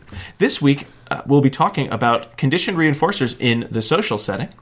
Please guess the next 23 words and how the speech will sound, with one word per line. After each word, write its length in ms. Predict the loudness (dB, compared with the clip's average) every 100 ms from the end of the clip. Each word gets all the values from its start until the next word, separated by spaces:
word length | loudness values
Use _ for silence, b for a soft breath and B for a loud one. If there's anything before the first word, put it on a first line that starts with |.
| B B
We're 100 | 0
gonna 160 | 2 0
start 400 | -2 0 0 -2
with 400 | 2 4 4 0 -2
the 220 | 2 4
article 440 | 4 4 4 2
by 360 | 4 4 4 4
Dozier, 420 | 0 0 2 2
Iwata, 500 | 2 4 4 4 -2 B B -6
Thompson, 480 | 0 2 2 0
Sassy, 560 | 0 0 0 0 -2 -2 B B
Wurtzel, 500 | 2 2 4 2 2
and 220 | 2 2 4
Wilson, 440 | 2 2 -4 -8 _ -2
titled 340 | 0 0 -2 -2
A 40 |
Comparison 640 | 0 0 2 2 2 0 0
of 260 | 0 -2
Two 180 | 0 -2
Pairing 380 | 0 2 2 2
Procedures 580 | -2 -2 -2 -2 -4 -2
to 120 | 0
Establish 600 | 2 2 0 0 0 -4